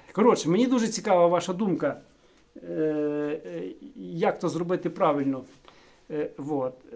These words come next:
Тепер я хочу сказати, що, що ж я думаю, що ж я планую на тому,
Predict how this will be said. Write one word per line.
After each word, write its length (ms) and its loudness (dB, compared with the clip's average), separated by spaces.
Тепер 320 2
я 160 4
хочу 420 0
сказати, 520 0
що, 240 0
що 220 6
ж 140 4
я 160 4
думаю, 540 2
що 180 0
ж 100 -2
я 80 0
планую 500 4
на 100 4
тому, 400 2